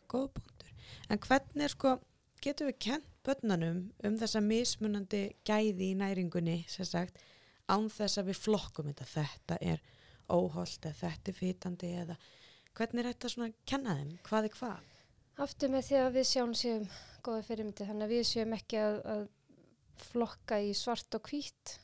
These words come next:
Speaker 1: Já.
Speaker 2: Við séum frekar að bera á borð, m, bara fjölbreyttan mat
Speaker 1: Já.
Speaker 2: og, og óhollast er líka hluti af bara mataflórunni.
Speaker 1: Mhm.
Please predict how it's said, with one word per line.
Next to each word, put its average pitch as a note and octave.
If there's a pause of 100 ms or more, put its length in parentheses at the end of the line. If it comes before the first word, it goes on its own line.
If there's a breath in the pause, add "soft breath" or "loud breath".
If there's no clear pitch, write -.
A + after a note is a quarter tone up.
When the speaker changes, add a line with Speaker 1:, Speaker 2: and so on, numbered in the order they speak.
Speaker 1:
Já. E3+ (380 soft breath)
Speaker 2:
Við A#3
séum A3+ (100)
frekar A#3+
að A3
bera A#3+
á A3+
borð, B3 (1300 loud breath)
m, A3+ (180)
bara G#3+
fjölbreyttan E4
mat F4+ (120)
Speaker 1:
Já. - (160)
Speaker 2:
og, A#3 (160)
og A3+ (500 loud breath)
óhollast C4
er A#3+
líka C4+
hluti B3+
af C#4 (1000 soft breath)
bara A#3
mataflórunni. C#4 (180)
Speaker 1:
Mhm. F3+